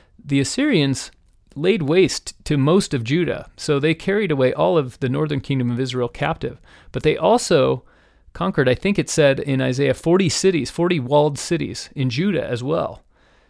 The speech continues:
So the Assyrians had quite the run of the place, and when they arrived in Jerusalem, that was when, uh, Isaiah said, "No, they're not gonna even fire one arrow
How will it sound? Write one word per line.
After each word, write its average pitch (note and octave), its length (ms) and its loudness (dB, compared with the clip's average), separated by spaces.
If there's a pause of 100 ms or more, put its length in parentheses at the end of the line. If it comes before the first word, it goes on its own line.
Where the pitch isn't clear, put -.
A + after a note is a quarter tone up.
(460)
So D#3 420 2
the D3 220 0
Assyrians F#3 440 2
had B2+ 160 0
quite G#3 200 2
the D3 100 2
run D#3 220 4
of G#3+ 60 2
the - 80 -2
place, - 480 -8
and D3 180 0
when D3 100 0
they C#3+ 120 0
arrived E3 360 2
in E3+ 100 4
Jerusalem, D3 580 0
that D3 200 4
was D#3+ 160 -2
when, C3+ 380 0 (420)
uh, B2+ 420 -6 (180)
Isaiah D3 720 2
said, C3 320 0
"No, F#3 200 2
they're C#3 140 2
not D#3+ 140 0
gonna D#3 140 -2
even D3 260 -2
fire C3+ 260 0
one D#3 200 -2
arrow D#3 420 2